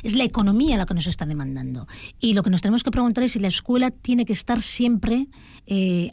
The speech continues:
a, a la es-, a la expectativa de qué nos está demandando la economía. Es decir, eh, hemos intervenido, hemos, eh, invertido el proceso. Es decir, eh, la, la economía nos está diciendo qué tenemos que formar, cómo tenemos que formar,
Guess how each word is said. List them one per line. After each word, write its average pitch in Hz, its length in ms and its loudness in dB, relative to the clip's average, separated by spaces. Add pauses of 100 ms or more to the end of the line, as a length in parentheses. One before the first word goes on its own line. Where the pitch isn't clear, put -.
a, 214 100 0
a 220 180 2
la 208 100 2
es-, - 240 -2
a 220 60 0
la 220 40 2
expectativa 226 680 0
de 208 80 0
qué 220 100 0
nos 214 160 2
está 202 160 -6
demandando 170 380 -4
la 143 60 -4
economía. 147 500 -6
Es 143 80 -12
decir, 165 320 -2 (240)
eh, 190 480 0 (180)
hemos 240 220 0
intervenido, 196 480 0
hemos, 208 260 0
eh, - 80 -12
invertido 190 640 2
el 151 60 0
proceso. - 500 -6 (200)
Es - 160 -4
decir, 185 160 0 (320)
eh, 190 360 2
la, 202 140 2
la 208 200 2
economía 208 360 2
nos 254 120 4
está 220 180 0
diciendo 247 460 2 (120)
qué 254 120 0
tenemos 208 320 2
que 202 100 -4
formar, 208 340 -2
cómo 220 220 2
tenemos 185 260 -2
que 175 100 -6
formar, 170 360 -2